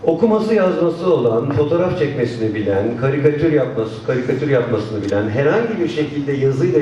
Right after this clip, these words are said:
çiziyle ilişkisi olan, merakı olan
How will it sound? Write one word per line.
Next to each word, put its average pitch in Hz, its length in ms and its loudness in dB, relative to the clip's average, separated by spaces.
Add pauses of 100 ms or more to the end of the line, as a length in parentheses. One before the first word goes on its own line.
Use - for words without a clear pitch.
çiziyle 135 560 -4 (160)
ilişkisi 135 520 0
olan, 131 340 0
merakı 131 480 0
olan 123 400 0